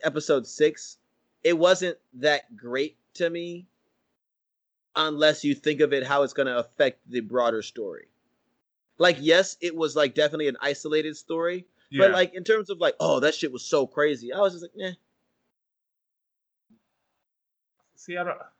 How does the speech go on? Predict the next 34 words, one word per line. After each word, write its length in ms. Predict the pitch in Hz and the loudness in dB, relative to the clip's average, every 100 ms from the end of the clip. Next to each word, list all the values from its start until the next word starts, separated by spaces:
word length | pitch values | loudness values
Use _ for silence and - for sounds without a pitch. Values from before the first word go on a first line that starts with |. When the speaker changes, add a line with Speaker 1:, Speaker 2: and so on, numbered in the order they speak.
| - 123 | -16 -16
Speaker 2:
okay. 240 | 92 90 _ _ _ _ - | -16 -20 _ _ _ _ 2
Speaker 1:
I 140 | 196 | 4
don't 120 | 170 | 4
Speaker 2:
I, 20 | 151 | 2
Speaker 1:
know, 60 | |
Speaker 2:
I 40 | 143 | 2
Speaker 1:
maybe, 220 | 196 185 | 2 2
Speaker 2:
can 80 | 160 | -4
see 80 | 135 | -2
it. 60 | |
Speaker 1:
uh, 20 | |
Speaker 2:
I, 80 | 170 | 2
I 240 | 170 147 135 | 2 2 2
don't 40 | |
Speaker 1:
I 200 | 180 190 202 | 2 4 4
Speaker 2:
wanna 0 | 185 156 | 4 0
Speaker 1:
don't 20 | |
know. 60 | |
Speaker 2:
spoil 160 | 127 165 | -2 -4
it 40 | |
for 80 | 165 | -4
people, 460 | 175 170 175 170 - _ 131 | -8 -8 -10 -14 -20 _ -12
but 300 | 123 110 - _ _ | -10 -10 -12 _ _
I, 200 | 143 156 - | -2 -2 0
I 140 | 151 160 | -2 0
thought 180 | 139 | -4
it 40 | 127 | -8
was 100 | 113 | -10
definitely 260 | 117 117 | -12 -14
a 40 | 104 | -20
crazy 360 | 113 107 110 | -18 -18 -16
episode. 400 | 104 101 110 104 _ _ _ _ _ _ _ _ _ _ _ _ _ _ _ _ _ _ _ _ _ - | -18 -18 -20 -20 _ _ _ _ _ _ _ _ _ _ _ _ _ _ _ _ _ _ _ _ _ -6
Speaker 1:
It 140 | 156 | -4
was, 240 | 156 139 | -2 -4